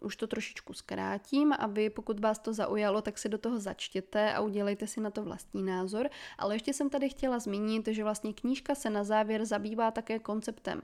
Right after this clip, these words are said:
rezilience a wabi-sabi. Rezilience by se dala taky přeložit jako nezdolnost, odolnost nebo vytrvalost. A, eh, je vlastně pointa rezilience je to, že se musíme smířit s tím, že obtížným okamžikům v životě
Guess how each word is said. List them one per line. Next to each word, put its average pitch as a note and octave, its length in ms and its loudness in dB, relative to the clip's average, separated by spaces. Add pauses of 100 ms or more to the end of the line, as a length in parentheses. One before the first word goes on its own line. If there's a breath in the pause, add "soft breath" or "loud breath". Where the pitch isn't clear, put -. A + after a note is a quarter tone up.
(120)
rezilience A3+ 840 0
a - 180 -6
wabi-sabi. F#3+ 1080 -2 (460 loud breath)
Rezilience C#4 880 4
by A3+ 120 0
se A3+ 140 -2
dala A3 200 0
taky A3 240 -2
přeložit G#3+ 640 0
jako - 220 -6
nezdolnost, B3 840 2
odolnost G#3 640 2
nebo F#3+ 220 -2
vytrvalost. F#3 1000 0 (560 loud breath)
A, G#3+ 540 2
eh, G#3 220 0
je A3+ 180 2 (200)
vlastně A3+ 360 0
pointa C#4+ 540 4
rezilience A#3 640 2
je G3 120 0
to, - 280 0
že A3+ 120 0
se A#3 120 -2
musíme C#4+ 460 2
smířit A#3 400 0
s - 100 -8
tím, A3 280 0
že - 140 -2
obtížným D4+ 720 2
okamžikům B3+ 600 -2
v G3+ 40 -2
životě G3 560 -2